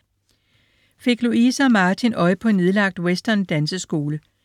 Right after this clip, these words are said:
Gården er nu rammen om Bornholms rovfugleshow,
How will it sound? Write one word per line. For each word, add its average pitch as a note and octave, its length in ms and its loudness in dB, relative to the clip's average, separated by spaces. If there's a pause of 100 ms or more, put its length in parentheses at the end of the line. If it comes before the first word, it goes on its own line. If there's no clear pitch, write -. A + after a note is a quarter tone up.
(300)
Gården A#3 360 0
er G#3 100 -2
nu G#3 80 2
rammen F#3 400 0
om F#3+ 120 -2
Bornholms F3+ 540 -2
rovfugleshow, F3+ 800 -2